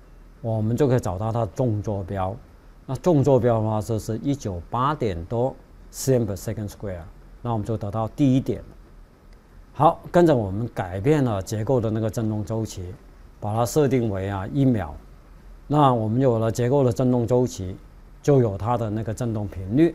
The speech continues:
omega zero。那我们知道说我们的阻尼比呢是设定在五个 percent，那么我们就可以做动力分析。那动力分析呢，就可以找到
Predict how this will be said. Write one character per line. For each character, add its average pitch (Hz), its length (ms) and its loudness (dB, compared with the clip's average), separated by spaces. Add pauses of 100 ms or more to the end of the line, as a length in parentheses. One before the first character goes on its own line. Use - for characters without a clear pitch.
omega 107 480 -4
zero。 87 360 -10 (560)
那 139 140 4
我 127 100 4
们 120 100 2
知 123 100 -2
道 139 160 8
说 127 140 2
我 117 100 2
们 101 120 -4
的 110 80 -2
阻 104 200 -6
尼 110 200 -2
比 113 180 -6
呢 104 180 -6
是 120 220 -2
设 135 260 0
定 123 160 0
在 117 200 -2
五 117 120 -10
个 101 140 -8
percent， 113 380 -6 (600)
那 131 380 2
么 107 320 -4
我 107 100 -8
们 101 120 -6
就 127 100 -2
可 117 100 0
以 113 40 0
做 113 180 0
动 120 240 0
力 107 140 0
分 104 200 -6
析。 98 240 -10 (460)
那 143 100 0
动 156 220 6
力 143 80 8
分 139 220 2
析 135 180 0
呢， 117 180 -2
就 131 140 0
可 113 100 -2
以 113 60 0
找 98 240 -6
到 113 260 0